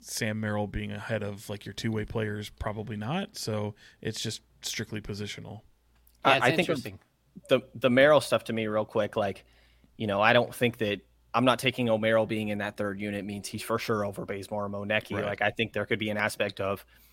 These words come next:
Speaker 3: maybe you need Sam Merrill in that group because if you put a Monecki or a Bazemore, all of a sudden there's no shooting in that lineup that's functioning together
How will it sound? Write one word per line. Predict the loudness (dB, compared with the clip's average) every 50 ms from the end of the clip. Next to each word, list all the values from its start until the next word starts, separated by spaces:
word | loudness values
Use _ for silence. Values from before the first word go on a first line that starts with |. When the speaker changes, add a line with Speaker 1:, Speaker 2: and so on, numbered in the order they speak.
| _ _ _ _ -8
Speaker 3:
maybe | -4 -2 0 0 2
you | 2 2 2
need | 2 2 2 2 2 2 0
Sam | -2 0 2 2 2 2
Merrill | 2 2 2 2 2 0
in | 0 0 0
that | -2 -2 -2 -4
group | -6 -6 -4 -4 -4 -4 _
because | -12 -12 -8 -8 -8 -6 -8
if | -10 -8 -8
you | -10
put | -8 -4 0 2 2 2 0 _ -8
a | -4
Monecki | -2 -2 0 0 0 -2 -2 -4 -6 -4
or | -4 -4
a | -6
Bazemore, | -4 -4 -2 -2 -2 -2 -4 -2 -2 -2 -2
all | 0 -2
of | -2 -2
a |
sudden | -2 -2 0 0
there's | 0 -2 -4
no | -4 -4 -2 -2 -2
shooting | -2 -4 -4 -6 -4 -4 -4 -4
in | -4 -6
that | -6 -8 -8
lineup | -8 -8 -6 -6 -6 -8 _
that's | -8 -8 -8 -8 -12 -14 -14 -8
functioning | -2 -2 -2 -2 -2 -4 -4 -4 -4 -6 -8 -12 _ -14
together | -10 -10 -6 -4 -4 -4 -2 -2 -4 -4 -4 -6